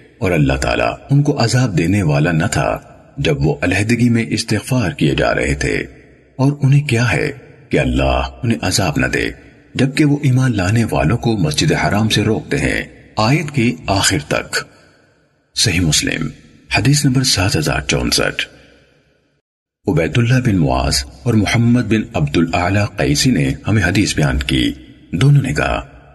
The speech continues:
ہمیں معتمر نے اپنے والد سے حدیث سنائی۔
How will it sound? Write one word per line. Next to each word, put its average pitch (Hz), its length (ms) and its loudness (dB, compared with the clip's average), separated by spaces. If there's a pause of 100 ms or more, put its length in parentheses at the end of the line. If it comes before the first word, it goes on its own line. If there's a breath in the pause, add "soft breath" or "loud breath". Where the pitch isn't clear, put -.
(120)
ہمیں 131 180 4
معتمر 113 560 2
نے 120 120 2
اپنے 101 260 0
والد 76 260 0
سے 78 140 -2
حدیث 71 260 -2
سنائی۔ 55 420 -2